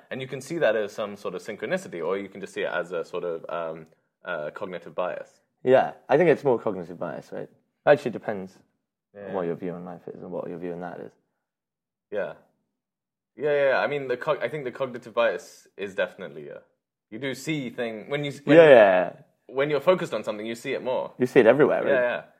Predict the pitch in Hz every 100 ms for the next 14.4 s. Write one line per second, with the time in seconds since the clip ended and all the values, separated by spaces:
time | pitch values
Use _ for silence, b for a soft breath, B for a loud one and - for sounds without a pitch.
0 | _ _ 107 147 190 175 127 - - 175
1 | 160 123 143 135 131 117 107 104 107 117
2 | 104 78 87 95 95 - 95 71 - _
3 | - 139 110 110 104 92 - - 104 123
4 | 120 123 120 110 110 98 92 90 90 104
5 | 101 - _ _ _ - 95 110 92 117
6 | 104 85 80 - 104 90 90 _ _ -
7 | 113 107 - _ _ - 151 - - _
8 | _ _ _ _ _ _ 80 78 71 _
9 | _ _ _ _ _ _ _ _ _ -
10 | - 175 143 156 151 127 - 139 131 120
11 | 135 131 139 - _ _ _ 92 90 87
12 | 85 - 90 87 _ _ - 90 90 -
13 | 87 90 78 78 _ _ _ _ _ 90
14 | 87 87 -